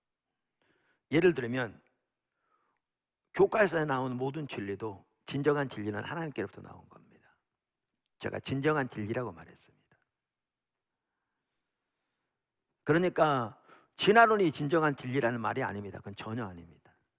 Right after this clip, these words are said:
그건 하나의 신앙입니다. 종교입니다. 제가 과거에도 그런 생각을 했는데 고민했었습니다.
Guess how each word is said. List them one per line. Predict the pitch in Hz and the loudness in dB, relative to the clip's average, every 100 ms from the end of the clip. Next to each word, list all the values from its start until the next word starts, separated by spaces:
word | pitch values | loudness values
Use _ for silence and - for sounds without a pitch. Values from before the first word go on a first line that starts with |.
| _ _ _ _ | _ _ _ _
그건 | 104 104 | -8 -6
하나의 | 117 120 110 101 107 _ _ _ - | -4 -2 -2 -4 -12 _ _ _ -12
신앙입니다. | - 208 139 95 - - - - _ _ _ _ _ _ _ _ _ _ _ _ _ _ _ _ _ _ _ _ | -6 -4 -4 -8 -16 -20 -20 -20 _ _ _ _ _ _ _ _ _ _ _ _ _ _ _ _ _ _ _ _
종교입니다. | - 113 127 117 92 - _ _ _ _ _ _ _ _ _ _ _ _ _ _ - _ _ _ _ _ _ _ - | -10 -6 -4 -4 -8 -18 _ _ _ _ _ _ _ _ _ _ _ _ _ _ -20 _ _ _ _ _ _ _ -2
제가 | 147 147 | 2 2
과거에도 | - 156 196 226 208 | 6 6 8 10 8
그런 | 185 180 180 | 6 4 4
생각을 | 208 214 185 | 4 6 6
했는데 | 185 226 214 180 | 6 4 6 6
고민했었습니다. | - 151 196 214 180 147 139 131 117 107 | 4 0 4 4 4 0 -2 -2 -2 -2